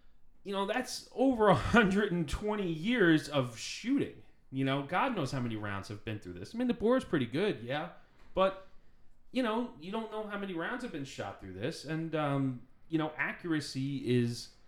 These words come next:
very subjective in that opinion. Look at it at, through the lens of the time. That's what I always tell people. You know, this isn't gonna be as good as a two hundred dollar gun from Walmart nowadays. That two hundred dollar bolt gun you get from Walmart will outshoot this twenty times over, especially with modern produced ammunition.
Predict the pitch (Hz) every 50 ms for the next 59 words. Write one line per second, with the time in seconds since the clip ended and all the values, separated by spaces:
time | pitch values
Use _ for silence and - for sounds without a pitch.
0 | - - _ _ _ - _ _ 131 127 123 123 117 117 113 - - 123 110 127
1 | 190 208 - - - - 104 101 95 87 87 87 - 101 95 92 107 123 156 170
2 | - 202 196 185 - - - 139 135 - - - 143 135 131 143 123 113 101 98
3 | 98 95 90 95 95 - 156 160 147 107 90 87 98 113 - 156 151 151 151 143
4 | 135 127 - 135 139 139 139 - 127 - - - - - - _ - - 107 110
5 | 107 104 120 131 - 170 165 156 175 170 170 165 151 139 127 151 156 156 160 151
6 | 120 113 113 - 143 147 143 131 - 113 104 107 101 - - 156 147 143 139 127
7 | 127 120 120 120 117 117 113 113 117 107 107 - 127 123 135 175 202 220 185 139
8 | 98 - 98 95 90 87 - 85 85 82 - 117 135 - - 185 180 185 175 180
9 | 175 175 175 175 170 160 131 - 170 185 196 190 - 151 139 123 117 120 117 -
10 | - 107 120 160 208 214 175 127 135 - - - - - - - - - - -
11 | 127 139 - 127 151 175 165 - - - 151 143 - 156 160 147 - - - -
12 | _ - - - - 139 143 147 135 131 - 135 123 120 123 123 175 202 175 117
13 | - - - - - - 196 214 - 190 156 147 135 131 117 117 117 131 131 -
14 | 123 98 95 92 - - 85 90 113 160 214 220 - - -